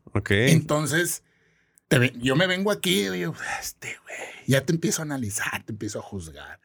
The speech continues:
Speaker 1: Venga,
Speaker 2: "No, güey,
Speaker 1: sí.
Speaker 2: este pinche vato no, no me da lo que yo necesito, güey. No, la conciencia no me da lo que yo necesito".
Speaker 1: Simón.
Speaker 2: Entonces regresas y dices tú, "Sí,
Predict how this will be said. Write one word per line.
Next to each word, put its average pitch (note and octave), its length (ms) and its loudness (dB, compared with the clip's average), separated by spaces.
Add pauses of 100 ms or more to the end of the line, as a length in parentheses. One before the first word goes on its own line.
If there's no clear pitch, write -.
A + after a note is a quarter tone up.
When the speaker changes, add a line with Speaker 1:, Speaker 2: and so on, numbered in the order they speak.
(160)
Speaker 1:
Venga, F#2+ 360 6
Speaker 2:
"No, D3+ 180 0
güey, C3 140 -2
Speaker 1:
sí. - 60 -6
Speaker 2:
este C3+ 120 -12
pinche B2+ 320 -4
vato B2 300 -4
no, A#2 300 -10 (280)
no D#3 120 6
me F3+ 120 4
da D3 160 4
lo D3+ 140 -2
que C3+ 120 0
yo B2 140 4
necesito, G#2+ 680 0
güey. F#2 200 -8
No, D3 240 0
la D3 140 2
conciencia F3 520 0
no F3+ 120 -2
me E3+ 80 -2
da D#3 100 2
lo D3+ 140 -2
que C3+ 120 -2
yo C3+ 120 -2
necesito". - 720 -6
Speaker 1:
Simón. G#2+ 320 6
Speaker 2:
Entonces C3+ 340 6
regresas D#3+ 760 2
y D#3 60 4
dices D#3 220 0
tú, D3 160 -8
"Sí, F#3+ 580 2